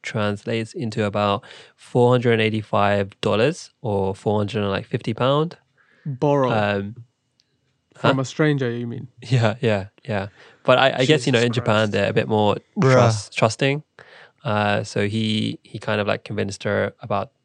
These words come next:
Speaker 1: this money exchange, and he said he's gonna use the money to eat something, um, as well as, you know, get a hotel for the night, and he needs a, he needs a ticket home for the next day.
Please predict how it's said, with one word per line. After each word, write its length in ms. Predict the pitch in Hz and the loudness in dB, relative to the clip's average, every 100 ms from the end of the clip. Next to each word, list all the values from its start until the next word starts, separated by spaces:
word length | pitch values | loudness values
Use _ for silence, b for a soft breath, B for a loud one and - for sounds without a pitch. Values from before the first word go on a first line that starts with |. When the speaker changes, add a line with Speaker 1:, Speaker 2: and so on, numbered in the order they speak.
| _ | _
Speaker 1:
this 280 | 113 101 110 | -8 -8 -6
money 160 | 104 107 | -4 -6
exchange, 440 | - 120 120 120 | -4 -4 -4 -4
and 100 | 113 | -6
he 60 | 107 | -2
said 160 | 120 | -2
he's 100 | 113 | 0
gonna 160 | 117 107 | -2 -2
use 200 | 107 104 | -4 -4
the 80 | 101 | -2
money 380 | 101 101 101 101 B B B | -2 -2 -4 -8 B B B
to 120 | - - | -14 -8
eat 180 | 120 - | -6 -6
something, 640 | 107 101 104 101 101 107 _ - | -8 -6 -6 -6 -6 -10 _ -6
um, 300 | 101 98 101 | -4 -2 -4
as 160 | 101 | -4
well 140 | 107 104 | -2 -2
as, 100 | 98 | -4
you 80 | 101 | -6
know, 80 | |
get 160 | 98 101 | -4 -4
a 80 | 92 | -4
hotel 720 | - 101 98 - 104 101 98 | -4 -6 -6 -2 0 2 0
for 160 | - 101 | -2 -4
the 80 | |
night, 380 | 98 98 98 95 _ - | -2 0 0 -2 _ -10
and 460 | 104 98 98 98 110 | -6 -4 -2 -4 -4
he 80 | 107 | -4
needs 220 | 101 101 | -2 -4
a, 60 | 98 | -8
he 140 | - | -8
needs 180 | 104 95 | -6 -4
a 60 | 101 | -6
ticket 300 | 113 - 101 | -8 -6 -2
home 200 | 101 98 | -2 -4
for 100 | - | -6
the 80 | 92 | -8
next 280 | 98 - | -8 -8
day. 260 | - 123 | -2 -2